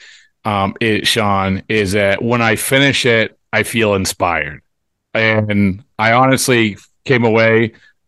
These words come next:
after watching this documentary, and I was inspired by it. And there's a lot that goes into that.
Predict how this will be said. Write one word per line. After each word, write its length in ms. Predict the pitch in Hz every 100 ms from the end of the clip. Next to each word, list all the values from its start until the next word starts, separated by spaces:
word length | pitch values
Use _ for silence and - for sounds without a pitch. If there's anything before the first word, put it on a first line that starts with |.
| -
after 560 | 110 - 117 107 101 - -
watching 440 | 107 113 113 135
this 440 | 135 147 143 - - _ _ _ _ -
documentary, 640 | 113 104 117 117 131 127 - - -
and 340 | 113 107 104
I 140 | 110 110
was 180 | 110
inspired 560 | 95 101 - 92 85 82
by 180 | 92 64
it. 180 | - - -
And 560 | 147 135 123 110 107 - - _ _ _
there's 240 | 131 151 151
a 60 |
lot 400 | 127 139 131 -
that 100 | 123
goes 260 | 95 113 104
into 280 | 113 110 98
that. 360 | 82 82 -